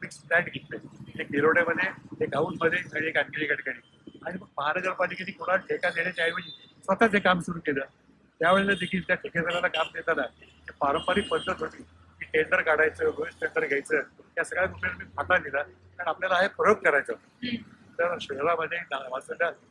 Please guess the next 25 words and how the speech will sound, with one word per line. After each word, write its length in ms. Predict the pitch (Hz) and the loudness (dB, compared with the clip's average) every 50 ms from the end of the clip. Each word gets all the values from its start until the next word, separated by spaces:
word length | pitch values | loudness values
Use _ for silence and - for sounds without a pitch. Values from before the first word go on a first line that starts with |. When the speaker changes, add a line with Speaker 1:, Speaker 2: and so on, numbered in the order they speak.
| _ _ - - - - | _ _ -20 -20 -6 -2
Speaker 1:
मला 140 | - 139 165 | 0 0 2
कल्पना 400 | 165 - 156 156 - 175 180 190 | 2 2 0 0 0 2 2 2
नव्हती 340 | 185 180 185 190 - 165 160 | 4 2 0 -2 -4 -8 -12
की 380 | - - - _ _ _ - 156 | -14 -16 -20 _ _ _ 2 4
हा 60 | 151 | 4
रस्ता 240 | 151 151 - - 165 | 4 2 0 -2 -2
पन्नास 340 | - 156 147 151 160 175 - | 0 -2 -2 -2 -4 0 0
वर्ष 180 | 165 151 - 175 | -2 0 0 -4
टिकेल 320 | 165 - 180 170 185 180 | -4 -4 0 0 2 2
म्हणून, 200 | 151 143 139 139 - _ _ _ _ _ - | 2 0 -2 -4 -6 _ _ _ _ _ -14
पण 100 | - - - - | -12 -12 -6 0
त्यांनी 240 | 156 151 165 185 190 156 - - | 0 0 0 0 -4 -6 -6 -2
प्रामाणिकपणे 520 | - 147 147 160 180 190 - - 185 180 | -2 0 0 0 -2 -2 -4 -4 -4 -6
इतकं 220 | 165 - - 180 170 | -4 -6 -6 -8 -6
छान 280 | - 139 156 185 202 | -4 -2 0 0 2
काम 180 | 190 185 175 175 | 2 2 0 0
केलं, 260 | 160 - 170 151 135 | 0 0 0 0 0
त्यामुळे 540 | 120 - _ _ _ _ _ 165 175 190 - | 0 -4 _ _ _ _ _ -2 -2 0 0
तो 80 | 196 185 | 0 0
रस्ता 200 | 170 147 - 185 | 0 0 0 0
पन्नास 360 | - - 156 160 170 175 - | 0 -2 -2 -2 -2 -2 -2
वर्ष 180 | 160 151 - | -2 -2 -2
टिकला. 360 | 165 - - 151 - 143 131 117 - - _ - _ _ _ _ - | -4 -4 -4 -6 -2 -2 -2 -2 -2 -6 _ -20 _ _ _ _ 2
पुढे 160 | 156 196 214 | 6 8 8
दुर्दैवानं 600 | 196 151 165 160 165 202 214 202 180 160 127 117 | 8 6 2 6 8 10 10 10 10 8 4 -2